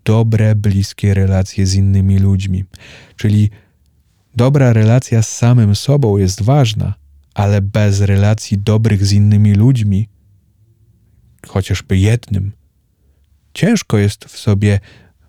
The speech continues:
zbudować naprawdę duże samopoczucie siebie, dobrą samoświadomość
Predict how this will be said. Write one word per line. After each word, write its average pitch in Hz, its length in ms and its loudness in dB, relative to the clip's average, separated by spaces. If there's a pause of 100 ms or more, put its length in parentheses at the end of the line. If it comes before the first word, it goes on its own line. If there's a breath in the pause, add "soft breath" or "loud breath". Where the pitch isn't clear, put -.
(100)
zbudować 101 880 -2
naprawdę 95 720 -2
duże 95 560 0
samopoczucie 92 920 -4 (380 loud breath)
siebie, 98 600 -4 (420 loud breath)
dobrą 98 800 0 (280)
samoświadomość 95 1120 0